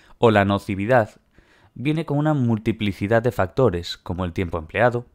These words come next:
el tipo de juego, la dificultad, los recursos intelectuales que demanda y las relaciones sociales que promueve, competencia, cooperación, etcétera.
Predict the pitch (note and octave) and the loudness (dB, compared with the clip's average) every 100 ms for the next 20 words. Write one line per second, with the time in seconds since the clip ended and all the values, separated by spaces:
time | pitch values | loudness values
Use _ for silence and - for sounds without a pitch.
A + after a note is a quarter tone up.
0 | _ - F2+ F#2+ F2 D#2 D2+ A#2+ A#2 G#2 | _ -10 -8 -8 -8 -10 -8 -4 -4 -6
1 | - - F#2+ E2+ - - D2+ - G#2+ G2+ | -10 -6 -6 -6 -12 -16 -14 -4 -2 -2
2 | - F#2 E2+ D#2+ F2 - - E2+ E2 - | -4 -8 -6 -8 -12 -10 -10 -10 -10 -12
3 | - F2+ F2 - E2+ E2+ A#2 G2+ G#2 _ | -8 -6 -6 -10 -10 -4 -4 -4 -8 _
4 | _ - _ - C#3+ D#3 C#3 C3 B2 A#2 | _ -20 _ -4 0 2 2 0 -2 -2
5 | A2 - G2 - F#2+ F2+ F2 F#2+ F2+ D2 | -4 -2 -4 -4 -6 -6 -4 -2 -2 -4
6 | - - D#2+ D#2 A2 G#2+ G2+ G2 F#2+ F2 | -14 -18 -16 -8 -4 -2 -2 -4 -4 -4
7 | F2+ E2+ - A2+ A2 A2+ - G2+ E2+ D#2+ | -4 -6 -4 -2 0 -4 -10 -10 -10 -12
8 | - | -16